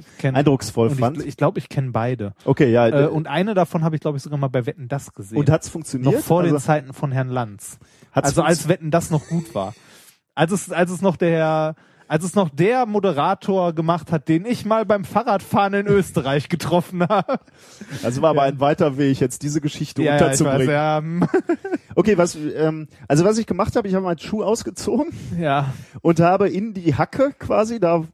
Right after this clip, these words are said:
Speaker 2: ja, in die Hacke stelle ich den Boden der Flasche, quasi
Speaker 1: Ja.
Speaker 2: so wie mein Bein.
Speaker 1: Ja.
Speaker 2: Und jetzt werde ich dieses zusammen, also Flasche mit Schuh,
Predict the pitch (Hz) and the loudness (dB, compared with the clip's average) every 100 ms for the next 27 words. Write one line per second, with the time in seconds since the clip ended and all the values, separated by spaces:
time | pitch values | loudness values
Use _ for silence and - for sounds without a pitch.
0 | _ - 113 104 160 160 147 - 214 208 | _ 0 0 0 -2 0 2 2 0 -2
1 | - _ - - 175 180 - 147 120 156 | -4 _ -20 -4 -2 0 0 0 2 4
2 | 185 196 202 190 _ _ _ - 147 - | 4 2 -6 -12 _ _ _ -4 -2 0
3 | 113 - 85 - 117 123 117 120 131 120 | -2 -2 -8 2 2 2 0 0 0 -2
4 | 113 104 95 90 85 - _ 117 107 151 | 0 0 0 -2 -10 -20 _ -8 -6 -6
5 | - _ _ _ _ - 131 175 180 185 | -12 _ _ _ _ -2 2 2 2 0
6 | - 175 170 165 - - _ - 135 123 | 0 -2 0 -2 -4 -12 _ -6 -2 2
7 | 139 254 180 131 131 151 175 196 190 147 | 2 0 -4 -4 -2 0 0 -2 -4 -4
8 | 151 - 170 220 | -6 -6 -10 -10